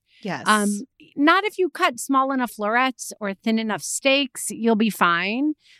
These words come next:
Speaker 2: But I like it. Like, I like my fried fennel to be, like, I wanna use a,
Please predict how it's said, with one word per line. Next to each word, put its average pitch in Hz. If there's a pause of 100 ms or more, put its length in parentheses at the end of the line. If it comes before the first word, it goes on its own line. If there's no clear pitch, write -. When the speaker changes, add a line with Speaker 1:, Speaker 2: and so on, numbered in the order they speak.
(160)
Speaker 2:
But 202
I 208
like 196
it. 185
Like, 170
I 165
like 185
my 170
fried 160
fennel 165
to 175
be, 175
like, 143
I 175
wanna 180
use 170
a, 160